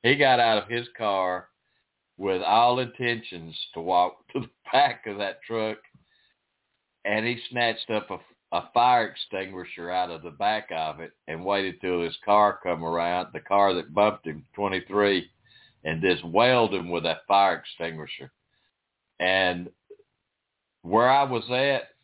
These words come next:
a couple of people standing near where I was at said, "I was afraid he was gonna bounce off and hit us." That's how close we was to that accident.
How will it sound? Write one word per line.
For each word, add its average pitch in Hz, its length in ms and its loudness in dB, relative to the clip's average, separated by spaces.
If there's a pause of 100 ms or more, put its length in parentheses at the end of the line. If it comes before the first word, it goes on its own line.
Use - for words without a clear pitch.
(1040)
a 87 180 -8
couple 117 280 -6
of - 100 -14
people 110 340 -8 (100)
standing 110 520 -2 (520)
near 104 300 2
where 107 200 6
I 110 100 6
was 101 220 -2
at 110 240 0 (340)
said, 85 440 -2 (560)
"I - 140 4
was 151 180 -4
afraid 107 320 0
he 110 80 -2
was 92 100 -10
gonna 110 220 -2
bounce 123 400 0
off 131 280 0
and 127 100 -12
hit 147 180 -6
us." 156 320 -8 (380)
That's - 240 -4
how 104 240 0
close 127 340 0
we 92 140 -8
was 85 300 -4 (100)
to 80 60 -14
that 80 180 -6
accident. 76 520 -10